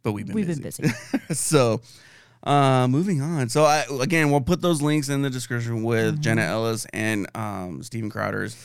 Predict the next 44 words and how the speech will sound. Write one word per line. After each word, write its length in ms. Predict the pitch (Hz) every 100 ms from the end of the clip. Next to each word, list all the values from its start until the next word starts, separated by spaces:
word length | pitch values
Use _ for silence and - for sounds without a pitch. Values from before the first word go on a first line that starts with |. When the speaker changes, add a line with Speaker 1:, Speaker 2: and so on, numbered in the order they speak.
| - _ _ -
Speaker 2:
Yep. 160 | 170
Speaker 1:
uh, 180 | 135 107 -
episodes. 640 | 117 120 127 123 123 117
So, 460 | - 113 110 110 104
uh, 600 | - 110 101 90 73 60
look 280 | - 117 117
for 120 | 117 107
that 120 | 92
Speaker 2:
And 100 | 120
Speaker 1:
in 60 |
the 60 | 156
Speaker 2:
videos 60 | 156
and 80 | 156
Speaker 1:
description. 400 | 110 156 117 117
Speaker 2:
stuff, 100 | 165
yep. 180 | 170 -
Speaker 1:
So 320 | - 135 135 127
before 400 | 135 123 180 175
we 140 | 175
move 260 | 170 165 156
on, 560 | 110 95 101 143 170 - _ _ _ _
I 380 | 110 117 107 104
want 260 | 110 117 120
to 80 | -
do 160 | 85
this. 460 | 95 92 82 117 - - - - - -
So 240 | - 123 123
don't 140 | 143
forget 220 | 143 147
to 80 | 147
Speaker 2:
<gasps> 20 |
Speaker 1:
check 200 | 135 147 143
out 220 | 135 -
Speaker 2:
Oh, 40 |
Speaker 1:
our 100 | 131
Speaker 2:
yeah. 40 | 131
Speaker 1:
social 360 | - 139 131
media 300 | 123 127 131 131
platforms. 640 | 139 135 - 135 135 127
We're 80 | -
Speaker 2:
Shameless 260 | 117 117
Speaker 1:
also 80 | 120
on, 60 | 113
Speaker 2:
plug. 320 | 254 208 -